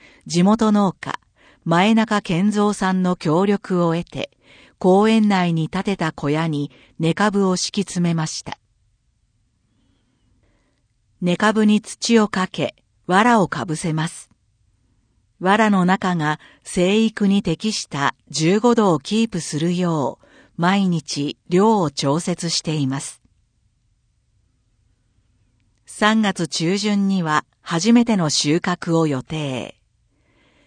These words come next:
これからも栽培を続け、近い将来、郷土料理の教室などを開催したいですねと意気込みます。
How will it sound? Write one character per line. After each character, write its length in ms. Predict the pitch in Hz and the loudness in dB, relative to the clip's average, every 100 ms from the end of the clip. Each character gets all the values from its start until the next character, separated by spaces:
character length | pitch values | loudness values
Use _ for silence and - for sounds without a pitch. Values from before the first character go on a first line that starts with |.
| _ _ _ - | _ _ _ -4
こ 140 | 170 | 0
れ 100 | 202 | 2
か 140 | 202 | 2
ら 140 | 196 190 | 2 2
も 140 | 170 | 0
栽 300 | - 170 196 | -2 -2 0
培 280 | 196 196 196 | 0 2 2
を 120 | 180 | 0
続 300 | - 165 180 | -2 -6 -6
け、 280 | - 160 156 - _ _ | -6 -8 -8 -12 _ _
近 320 | - - 220 | -10 -2 0
い 80 | 220 | 0
将 320 | - 190 185 | 0 -2 -2
来、 280 | 156 143 - _ _ _ _ | -2 -6 -8 _ _ _ _
郷 280 | - 175 208 | 0 2 4
土 120 | 220 | 2
料 240 | 220 214 208 | 2 2 2
理 120 | 180 | 0
の 140 | 165 | -2
教 320 | - 160 180 | -2 -2 -2
室 240 | 220 - 214 | -2 -4 0
な 140 | 220 | 2
ど 160 | 214 180 | 2 0
を 60 | 143 | 0
開 220 | 139 151 | -4 -6
催 300 | - 190 196 | -4 -4 -2
し 120 | - | -4
た 140 | 202 202 | -4 -2
い 100 | 190 | -2
で 120 | 170 | -4
す 180 | - 156 | -4 -6
ね 160 | 175 | -6
と 340 | - 156 131 - | -6 -4 -4 -6
意 100 | 139 | -12
気 140 | 131 156 | -8 -6
込 160 | 151 | -4
み 160 | 147 131 | -4 -6
ま 140 | - | -8
す。 260 | - - | -14 -18